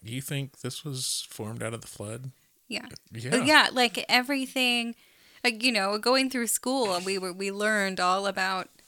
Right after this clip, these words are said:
Speaker 2: all the different rock formations and the different thousands of years that each one was created, all of this.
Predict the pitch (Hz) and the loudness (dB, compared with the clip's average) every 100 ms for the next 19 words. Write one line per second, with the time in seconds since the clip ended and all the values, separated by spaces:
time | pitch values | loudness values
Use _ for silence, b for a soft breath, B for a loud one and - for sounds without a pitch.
0 | - 190 190 180 208 - 208 190 185 - | 0 0 0 -2 -4 -4 -2 4 4 2
1 | 202 190 185 185 190 180 180 185 180 190 | -4 -4 -2 -2 -4 -4 -4 -4 -4 -4
2 | - 180 - 180 185 190 190 180 190 190 | -2 -4 0 2 2 0 -4 -4 -2 0
3 | 185 175 185 - 190 185 196 190 185 180 | 0 0 -2 -4 -6 -6 -4 -4 -4 -4
4 | 185 180 - 202 185 180 175 170 180 185 | -4 -6 -4 -2 -2 -2 -2 -2 -2 -4
5 | 175 175 165 | -6 -6 -6